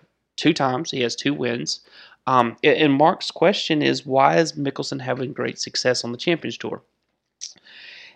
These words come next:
A-, and Mark, it, it kinda leads to a couple of different things here. Um, number one, Mickelson probably has arguably one of the best short games on the P G A Tour. Um, we all know his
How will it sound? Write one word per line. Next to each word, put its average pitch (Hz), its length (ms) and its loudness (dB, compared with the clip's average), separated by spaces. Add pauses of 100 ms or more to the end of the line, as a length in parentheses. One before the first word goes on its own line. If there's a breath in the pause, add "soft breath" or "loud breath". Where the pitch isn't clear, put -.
(120 loud breath)
A-, 151 240 2
and 160 220 6
Mark, 185 280 6
it, - 60 2
it 110 420 2
kinda 190 220 4
leads 147 300 2
to - 100 0
a 113 40 0
couple - 280 -2
of 120 100 -6
different - 360 -2
things 117 240 -6
here. 120 280 -4
Um, 120 380 -2
number 160 400 0
one, 139 400 0
Mickelson 131 480 -4
probably 160 640 0
has 131 680 2
arguably 127 400 -2
one 120 140 -2
of 120 60 -2
the 123 60 -8
best 120 220 -4
short - 240 -8
games 117 340 -8 (120)
on 123 260 -2
the 117 80 -10
P 120 160 -10
G 113 140 -10
A 113 40 -8
Tour. 110 400 -8 (540 loud breath)
Um, 120 480 2
we 123 180 0
all 131 240 6
know 131 460 2
his 120 560 -4